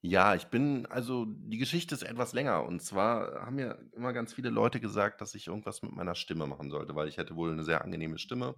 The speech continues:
Ich sollte das doch m-, mit irgendwas verbinden. Und, ähm, ja, dann hab ich mir Gedanken gemacht und ich bin halt eine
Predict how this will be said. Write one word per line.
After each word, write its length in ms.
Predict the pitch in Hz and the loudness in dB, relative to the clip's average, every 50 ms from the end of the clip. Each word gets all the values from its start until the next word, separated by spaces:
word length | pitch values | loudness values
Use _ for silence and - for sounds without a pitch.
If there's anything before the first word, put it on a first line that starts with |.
| _ _ _ - - - - - _ _ | _ _ _ -20 -20 -20 -20 -20 _ _
Ich 140 | - 107 98 | -10 -6 -2
sollte 260 | - 110 117 113 107 | 0 2 2 2 0
das 220 | 101 101 98 - - | -2 -4 -2 -2 -4
doch 180 | 92 - - - - | -6 -6 -6 -10 -14
m-, 200 | - 107 104 - _ - 107 - - - - | -12 -12 -12 -12 _ -16 -16 -14 -14 -6 -2
mit 220 | 117 117 117 - | 0 0 2 2
irgendwas 540 | - - 139 143 139 127 110 104 101 - - | 2 4 6 6 6 6 6 6 4 4 2
verbinden. 600 | - 95 82 82 82 76 71 - - 69 64 - - | -2 -2 -2 -2 -2 -4 -4 -8 -12 -14 -16 -14 -12
Und, 400 | 80 85 85 82 80 78 - - | -10 -8 -6 -6 -8 -8 -8 -8
ähm, 360 | 82 80 80 80 80 76 - _ _ - - - - - _ _ _ _ | -8 -6 -6 -6 -8 -10 -12 _ _ -20 -20 -20 -20 -20 _ _ _ _
ja, 160 | - 156 165 147 | 2 4 4 4
dann 80 | 101 | 4
hab 100 | 92 95 | 2 0
ich 120 | 107 - - | 0 -4 -4
mir 80 | 107 | -4
Gedanken 320 | 98 98 95 98 110 107 113 | -2 0 2 2 2 0 -2
gemacht 380 | 123 117 117 113 110 - - - | 0 2 2 2 0 -2 -6 -6
und 320 | - 104 101 - - - | -6 -6 -6 -8 -10 -14
ich 160 | - 107 - _ | -16 -16 -10 _
bin 160 | - 120 131 | -6 -4 0
halt 280 | 123 113 113 110 - - | 0 0 0 -2 -4 -6
eine 140 | 104 95 | -8 -8